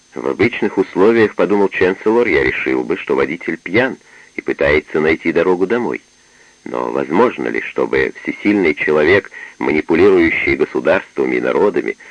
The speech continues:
был до такой степени пьян?" Машина рывками въехала в ворота.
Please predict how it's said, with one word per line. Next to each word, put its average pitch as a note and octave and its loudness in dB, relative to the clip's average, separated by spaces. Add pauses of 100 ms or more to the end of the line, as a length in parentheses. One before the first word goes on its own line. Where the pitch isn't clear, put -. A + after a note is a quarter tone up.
(140)
был C2 -2
до B1+ -4
такой D#2+ 0
степени G#1+ -4
пьян?" A#1 -8 (1600)
Машина C#3 -2
рывками B2 -2
въехала D#2+ -4
в A#1+ -10
ворота. A#1 -8